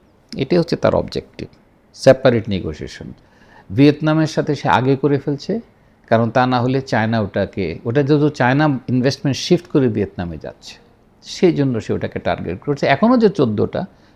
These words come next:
সেটাও টার্গেট আছে। বাংলাদেশ is one of the Chinese investment market, সুতরাং সে এটাকে,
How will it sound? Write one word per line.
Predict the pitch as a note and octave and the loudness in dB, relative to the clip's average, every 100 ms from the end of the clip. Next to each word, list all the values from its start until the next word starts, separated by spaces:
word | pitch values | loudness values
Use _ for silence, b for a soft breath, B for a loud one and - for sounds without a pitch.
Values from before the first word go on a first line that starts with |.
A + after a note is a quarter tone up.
| - | -8
সেটাও | - E3 A#3 | -4 4 4
টার্গেট | A3+ G#2 F2 F#2 | 6 2 0 -6
আছে। | D#2+ B2 | -4 -2
বাংলাদেশ | C3 C3+ C3 C3+ C#3 | 0 0 0 0 -2
is | C#3 | -2
one | A#2+ A#2+ | -2 -2
of | A#2+ | -2
the | A#2+ | -2
Chinese | A2+ A#2+ G#2+ A2+ B2 A2+ | -2 -2 0 2 0 0
investment | G#2 F2+ - - E2+ | -2 -2 -6 -8 -10
market, | D2 A1 - - - _ b b b b | -12 -16 -20 -20 -20 _ b b b b
সুতরাং | D#3+ D3 D3+ D3+ | 4 6 4 2
সে | - C#3+ A2 | -2 -2 0
এটাকে, | - G2+ - A2 G#2+ | -2 -6 -4 -4 -4